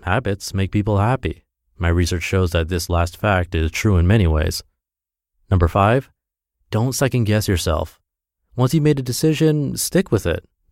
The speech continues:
Buyer's remorse can nag at your heart. Ignore it. Be decisive. And number six, embrace restraints. Schwartz argues that it's possible to learn to love limitations.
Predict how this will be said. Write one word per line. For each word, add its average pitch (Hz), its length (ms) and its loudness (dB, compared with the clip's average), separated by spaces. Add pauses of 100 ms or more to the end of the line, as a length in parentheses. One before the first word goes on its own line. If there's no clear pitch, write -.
Buyer's 127 340 2
remorse 123 340 0
can 110 260 -2
nag 104 300 2
at 104 140 0
your 98 120 4
heart. 92 400 2 (220)
Ignore 107 480 2
it. - 180 -6 (280)
Be 104 220 0
decisive. 95 640 0 (840)
And 101 60 0
number 101 180 2
six, - 400 0 (420)
embrace 123 520 0
restraints. - 680 -4 (520)
Schwartz 135 300 0
argues 127 320 0
that 113 140 0
it's 110 160 -4
possible 127 520 -2
to 110 120 -6
learn 120 320 0
to 123 100 -4
love 107 360 0
limitations. 85 760 -2